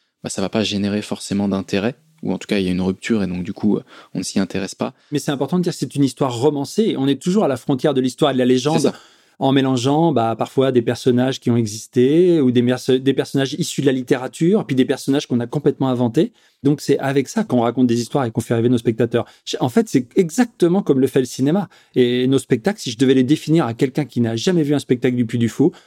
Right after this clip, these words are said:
Speaker 2: bah, je dirais que c'est un film de cinéma, mais en direct,
Speaker 1: En
Speaker 2: en
Speaker 1: direct.
Speaker 2: plein air, sous vos yeux.
Speaker 1: Et de le voir, euh, sous nos yeux, c'est autre chose que de le voir derrière un écran, ça, je peux, ça, je peux vous le dire. Maintenant, euh, vous l'avez abordé, euh, tout à l'heure, hein, par rapport au, au fait que vous soyez un parc à thème et qui devient même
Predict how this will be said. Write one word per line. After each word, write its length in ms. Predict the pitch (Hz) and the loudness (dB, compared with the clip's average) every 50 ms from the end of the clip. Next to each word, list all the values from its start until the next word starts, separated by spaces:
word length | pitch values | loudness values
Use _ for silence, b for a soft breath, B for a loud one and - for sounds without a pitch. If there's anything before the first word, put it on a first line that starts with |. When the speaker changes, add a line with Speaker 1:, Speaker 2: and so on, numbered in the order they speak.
| b b | b b
Speaker 2:
bah, 80 | 120 117 | 0 0
je 60 | 110 | 2
dirais 200 | 120 131 139 160 | 2 0 0 0
que 80 | - | 0
c'est 160 | - 131 113 123 | 0 0 0 0
un 100 | 120 117 | -2 -4
film 400 | - - - - 190 190 190 175 | -6 -6 0 2 4 4 4 4
de 120 | 131 127 | 4 2
cinéma, 500 | 120 - - 156 139 127 120 120 139 165 | 0 0 2 2 4 4 4 2 2 0
mais 320 | 165 131 120 120 123 - _ - | 0 0 -2 -2 -4 -4 _ 0
en 100 | 156 156 | 0 0
direct, 460 | 135 143 139 123 139 160 165 - 139 | 0 0 0 0 0 -2 -4 -4 -4
Speaker 1:
En 60 | - | -2
Speaker 2:
en 60 | 160 175 | 0 0
Speaker 1:
direct. 260 | 202 190 143 135 131 | 0 2 0 0 0
Speaker 2:
plein 80 | 131 | 0
air, 160 | 131 156 160 131 | -2 -4 -6 -6
sous 180 | 123 - - 139 | -6 -2 0 2
vos 80 | 127 | 2
yeux. 220 | 120 107 110 110 110 - _ | 2 0 -2 -10 -12 -8 _
Speaker 1:
Et 140 | - 113 113 | 0 2 4
de 100 | 113 117 | 4 2
le 40 | 113 | 2
voir, 200 | 113 127 127 - - | 2 0 -2 -2 -2
euh, 360 | 117 110 110 107 107 107 80 | -2 0 0 2 0 0 -2
sous 180 | - - - 131 | -4 -8 -4 0
nos 120 | 127 123 | 0 2
yeux, 240 | 117 110 117 131 143 | 2 2 2 2 0
c'est 200 | 135 - - 117 - | 0 0 0 0 2
autre 180 | 131 120 - | 0 0 0
chose 160 | - 135 127 | 0 -2 -2
que 80 | - 123 | 0 -2
de 80 | 113 110 | 0 2
le 80 | 110 | 2
voir 180 | 107 113 113 110 | 2 2 2 2
derrière 300 | 110 107 107 110 107 110 | 2 2 2 2 2 2
un 80 | 107 | 2
écran, 260 | 110 107 - - 120 117 | 0 0 -2 -4 -6 -4
ça, 140 | - - | -4 -6
je 80 | 110 - | -6 -4
peux, 260 | - 113 104 101 - | -2 -2 0 0 -2
ça, 140 | - - 117 | -4 -6 -8
je 80 | - - | -6 -2
peux 80 | 123 | -2
vous 140 | 110 101 104 | 0 0 0
le 40 | 101 | -2
dire. 200 | 98 113 139 156 _ b b b b b b b b | 0 -2 -2 -4 _ b b b b b b b b
Maintenant, 540 | - 120 120 123 113 - 147 151 160 156 127 | -4 -2 -2 -2 -2 -2 -4 -2 0 2 2
euh, 140 | 110 107 - | 2 2 0
vous 120 | - 113 117 | 0 0 0
l'avez 280 | 117 113 110 117 123 | 2 2 2 2 2
abordé, 480 | 120 117 110 117 110 110 110 120 123 120 113 | 2 2 2 0 -2 -2 0 0 0 2 2
euh, 480 | 107 101 98 95 95 95 101 104 107 - - | 2 2 0 0 0 -2 -2 -4 -8 -10 -14
tout 100 | - - - | -14 -8 -4
à 80 | 113 104 | -2 2
l'heure, 180 | 113 135 135 | 2 2 2
hein, 140 | 117 110 110 | 0 -2 -4
par 120 | 107 104 92 | -4 -6 -6
rapport 260 | 95 - - 104 98 | -6 -6 -6 -4 -4
au, 520 | 92 92 90 - - - - 101 95 95 | -4 -4 -4 -6 -10 -12 -12 -12 -12 -12
au 80 | - - | -14 -12
fait 220 | - - - - | -10 -10 -10 -10
que 80 | - 101 | -8 -12
vous 60 | 101 | -10
soyez 220 | - - 101 104 | -6 -4 -2 -2
un 100 | 101 90 | -2 -4
parc 260 | - - 107 101 - 113 | -4 -6 -8 -8 -4 -6
à 80 | 107 | -6
thème 320 | - - 113 117 117 110 98 | -2 0 2 2 2 2 0
et 40 | |
qui 140 | 95 - - | -2 -6 -6
devient 300 | - 101 95 101 104 104 101 | -4 -4 -2 0 0 0 0
même 300 | 104 104 98 92 90 | 0 0 0 -2 -4